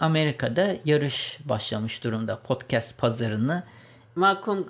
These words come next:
Speaker 1: ele
Speaker 2: Gladwell
Speaker 1: geçirmiş.
Speaker 2: de mi yapıyor?
Speaker 1: Tabii, tabii. Herkes
Speaker 2: Ha.
Speaker 1: bilinen, tabii şöyle bir şey diyor. Podcast'i yapmak çok kolay ama herkesin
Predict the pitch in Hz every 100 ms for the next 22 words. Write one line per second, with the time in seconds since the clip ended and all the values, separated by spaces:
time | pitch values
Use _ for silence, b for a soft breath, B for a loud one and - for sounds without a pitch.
0 | 127 127 123 - 208 139 143 147 143 139
1 | - - 151 123 - 123 107 120 151 120
2 | 147 135 120 - - - - - 156 156
3 | 151 170 185 190 160 B B B 190 185
4 | 185 202 180 127 113 110 107 117 B B
5 | B B - 170 170 208 202 - 196 196
6 | 190 190 - - 247 - 156 139 214 -
7 | - b b b b _ 165 185 220 277
8 | - - 190 220 - 175 147 151 135 -